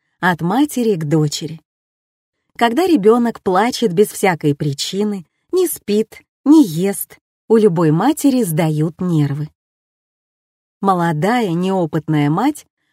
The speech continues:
вообще идеальный объект для внушения. И, конечно же, находится бабушка, тетушка, знакомая по детской площадке, которые владеют сокровенным знанием.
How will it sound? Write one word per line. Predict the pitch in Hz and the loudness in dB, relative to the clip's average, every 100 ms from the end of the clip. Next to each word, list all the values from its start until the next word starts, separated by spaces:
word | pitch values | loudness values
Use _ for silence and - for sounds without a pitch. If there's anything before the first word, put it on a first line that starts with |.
| - | -2
вообще | 330 330 - 240 | -2 -2 -2 -2
идеальный | 180 160 196 175 170 156 147 | 0 0 0 0 0 0 0
объект | 151 190 302 - 208 | -2 -2 -2 -4 -4
для | 160 165 | -2 -2
внушения. | 190 196 180 - 165 143 135 143 - _ _ _ _ - | -2 -4 -6 -4 0 0 0 -4 -12 _ _ _ _ -6
И, | 262 | -4
конечно | 226 233 339 - 294 | 0 2 2 4 4
же, | 254 240 | 4 2
находится | 190 185 214 165 151 - 160 | 2 2 0 0 -2 -2 -4
бабушка, | 139 151 196 196 - - 175 - _ _ _ | -2 -2 -2 -4 -10 -14 -18 -18 _ _ _
тетушка, | - 311 285 254 - - 226 | 0 2 2 -2 -6 -6 -2
знакомая | 220 320 320 302 302 269 226 | 2 2 2 4 4 4 2
по | 202 190 | -2 -2
детской | 180 156 - | -2 -2 -4
площадке, | 143 139 147 - 262 311 - 233 - _ _ | -2 -2 -4 -2 -2 -4 -6 -8 -8 _ _
которые | 196 208 214 190 | -6 0 0 0
владеют | 160 165 147 143 185 285 277 | 0 0 0 0 0 2 0
сокровенным | - - 226 160 156 147 190 226 208 202 190 | -4 -6 -6 -4 -4 -2 -2 -2 -4 -4 -6
знанием. | 160 175 160 151 143 139 139 | -4 -2 0 0 0 -4 -8